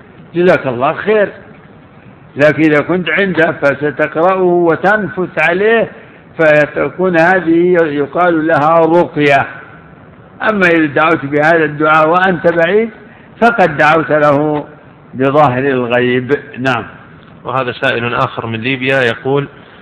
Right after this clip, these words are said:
Speaker 2: آه، هذا، شيخنا الفاضل، هذا السؤال سبق طرحه عليكم، ولكن للأسف يعني ذكر أنه لم يتمكن من سماع الإجابة، فيقول: "ليتكم تعيدون الإجابة عليها ولو
Speaker 1: كل،
Speaker 2: بشكل
Speaker 1: كل
Speaker 2: مختصر".
Speaker 1: شيء.
Speaker 2: يقول نص السؤال: "في بلادنا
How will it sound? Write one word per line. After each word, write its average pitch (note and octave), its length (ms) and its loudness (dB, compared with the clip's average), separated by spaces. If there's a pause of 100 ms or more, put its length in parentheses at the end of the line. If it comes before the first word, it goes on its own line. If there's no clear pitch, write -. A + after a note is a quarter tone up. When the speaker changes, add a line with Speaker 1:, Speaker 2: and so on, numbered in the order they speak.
(320)
Speaker 2:
آه، F#2 180 -2
هذا، A#2+ 380 -2
شيخنا B2+ 380 -6
الفاضل، C3+ 520 -2 (420)
هذا C#3 140 0
السؤال C3+ 500 -2
سبق C3 300 0
طرحه C3 420 -2 (120)
عليكم، A#2+ 460 -4
ولكن C3 340 -2
للأسف B2 480 -4 (580)
يعني A2 240 -10
ذكر A#2+ 340 -6
أنه A#2 240 -4
لم A#2+ 120 -2
يتمكن A2+ 480 -6
من G#2 100 -8
سماع G#2 300 -6
الإجابة، A#2+ 540 -4 (180)
فيقول: A#2+ 520 -6
"ليتكم B2 360 -4
تعيدون A#2+ 440 -6
الإجابة A#2 580 -2 (100)
عليها A#2 320 -2
ولو A#2 220 0
Speaker 1:
كل، F#3 180 2
Speaker 2:
بشكل D3 180 -4
Speaker 1:
كل D#3+ 180 0
Speaker 2:
مختصر". A2 200 -8
Speaker 1:
شيء. - 240 -14
Speaker 2:
يقول C#3+ 360 -2
نص D3 220 -4
السؤال: C#3 500 -2 (460)
"في D#3+ 120 0
بلادنا C3+ 720 0